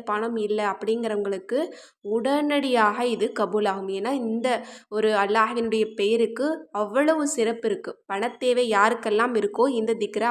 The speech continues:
அதிக அளவு ஓதுங்க. உடனே எனக்கு பணம் கிடைக்கணும் அப்படிங்கிறவங்க ஒரே இருப்புல அமர்ந்து ஆயிரத்தி நூத்தி பதினோரு முறை முன்னாடியும் பின்னாடியும் செலவாத்த ஓதிட்டு அல்லாஹ்விடத்துல நீங்க துஆ செய்யுங்க. அல்லாஹ்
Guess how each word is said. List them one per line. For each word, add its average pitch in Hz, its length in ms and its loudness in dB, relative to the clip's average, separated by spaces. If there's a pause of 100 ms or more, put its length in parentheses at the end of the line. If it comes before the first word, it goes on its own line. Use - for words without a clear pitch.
அதிக 214 420 -2
அளவு 220 320 0
ஓதுங்க. 208 360 0 (420)
உடனே 220 440 4
எனக்கு 240 340 0
பணம் 220 340 0
கிடைக்கணும் 220 540 2
அப்படிங்கிறவங்க 214 720 0
ஒரே 208 280 4 (140)
இருப்புல 220 380 0
அமர்ந்து 202 420 -2 (380)
ஆயிரத்தி 254 520 0
நூத்தி 233 360 -2
பதினோரு 214 480 2
முறை 202 180 2 (160)
முன்னாடியும் 220 560 -2
பின்னாடியும் 220 540 -2
செலவாத்த 220 540 -2
ஓதிட்டு 208 420 -2
அல்லாஹ்விடத்துல 208 640 -2
நீங்க 202 180 -4
துஆ 196 280 0
செய்யுங்க. 226 400 0 (380)
அல்லாஹ் 208 340 -2